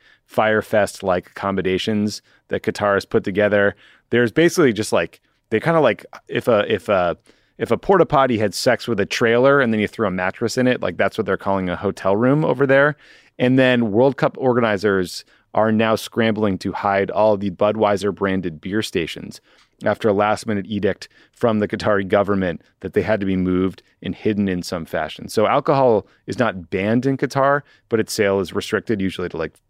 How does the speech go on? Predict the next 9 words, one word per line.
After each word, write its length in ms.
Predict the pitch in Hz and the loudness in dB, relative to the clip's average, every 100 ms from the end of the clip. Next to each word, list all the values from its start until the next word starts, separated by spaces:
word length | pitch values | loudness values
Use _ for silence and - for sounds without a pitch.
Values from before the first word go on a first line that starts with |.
| - | -6
hotels 400 | 104 92 87 82 | -6 -4 -4 -4
where 80 | 82 | -6
foreigners 440 | - 92 98 107 | -6 -4 -2 -2
go. 260 | 139 143 147 _ _ _ _ _ _ _ _ - | 2 2 2 _ _ _ _ _ _ _ _ -6
But 160 | 104 | 0
Budweiser 580 | 139 147 143 117 98 90 | 2 2 2 2 0 -4
pays 440 | - 113 95 85 - _ _ | -2 0 2 -2 -8 _ _
seventy-five 640 | - 120 120 139 127 117 | -2 0 2 2 2 0
million 560 | 101 104 104 98 92 92 | 2 0 2 0 -2 -6